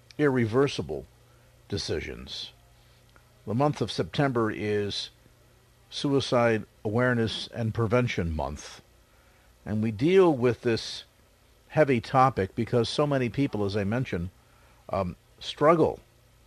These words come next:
with thoughts of ending it, um,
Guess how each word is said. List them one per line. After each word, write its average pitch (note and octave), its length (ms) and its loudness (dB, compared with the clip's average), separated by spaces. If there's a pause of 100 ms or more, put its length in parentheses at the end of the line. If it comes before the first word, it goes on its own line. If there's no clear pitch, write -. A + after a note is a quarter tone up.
(260)
with A2 160 -2
thoughts A#2 420 2
of G2+ 280 -6
ending A2 300 -2
it, A2 140 -4 (1080)
um, F2 240 -8